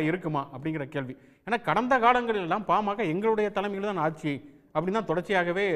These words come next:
சொல்லி வந்திருக்கிறார்கள். அன்புமணி ராமதாஸ் அவர்களை தான் முதல்வர் வேட்பாளராக முன்னிறுத்தி வந்திருக்கிறார்கள்.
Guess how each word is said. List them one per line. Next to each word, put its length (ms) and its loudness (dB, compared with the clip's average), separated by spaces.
சொல்லி 160 -2
வந்திருக்கிறார்கள். 500 -2
அன்புமணி 460 4
ராமதாஸ் 360 2
அவர்களை 240 -2
தான் 160 -4
முதல்வர் 280 -2
வேட்பாளராக 500 -4
முன்னிறுத்தி 340 -6
வந்திருக்கிறார்கள். 500 -8